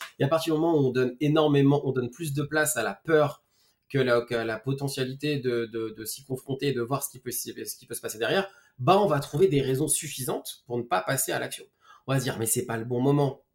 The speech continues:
Ok, d'accord. Et si, si on prend un peu cet exemple-là qui est, euh, « C'est pas le bon moment », est-ce qu'il y a un bon moment ? Oui, non. Et là, pour le coup, euh, la plupart du temps, alors je dis pas dans toutes les, dans tous les cas, parce que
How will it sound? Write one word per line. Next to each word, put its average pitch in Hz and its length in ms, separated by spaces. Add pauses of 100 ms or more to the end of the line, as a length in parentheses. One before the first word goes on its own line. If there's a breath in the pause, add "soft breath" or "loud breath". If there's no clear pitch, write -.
Ok, 127 200
d'accord. 113 500
Et 117 80
si, - 180
si 117 140
on 110 100
prend 127 260
un 113 60
peu 127 140
cet 120 240
exemple-là 120 460
qui 127 200
est, 120 80
euh, « 104 60 (320 soft breath)
C'est 127 160
pas 131 100
le 127 80
bon 113 140
moment », 160 400
est-ce 120 120
qu'il 143 120
y 143 80
a 139 40
un 135 100
bon 135 160
moment ? 156 300
Oui, 151 220
non. 139 260 (400)
Et 131 60
là, 151 160
pour 139 160
le 127 80
coup, 180 400 (140)
euh, 110 460
la 113 120
plupart 147 260
du 143 100
temps, 151 180
alors 107 180
je - 60 (100)
dis 120 220
pas 196 120
dans 139 180
toutes 147 280
les, 135 140
dans 120 140
tous - 120
les 139 80
cas, 143 80
parce 165 100
que 110 160